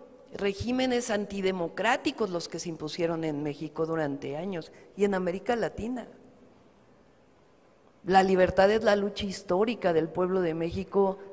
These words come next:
por la democracia. La libertad es la lucha histórica del pueblo de México por una vida digna. La libertad no es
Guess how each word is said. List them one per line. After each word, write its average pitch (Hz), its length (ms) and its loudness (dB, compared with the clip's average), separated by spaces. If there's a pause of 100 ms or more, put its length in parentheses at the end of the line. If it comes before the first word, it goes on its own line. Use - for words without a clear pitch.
(120)
por 180 140 0
la 170 140 2
democracia. 160 840 -6 (920)
La 180 160 0
libertad 190 500 4
es 208 100 0
la 214 120 6
lucha 202 260 -2
histórica 190 760 0 (320)
del 185 220 2
pueblo 190 300 4
de 190 160 6
México 196 420 0
por 180 160 2
una 180 220 0
vida 151 260 0
digna. 190 540 -6 (1040)
La 185 180 -2
libertad 202 840 4 (960)
no 196 340 0
es 190 460 -2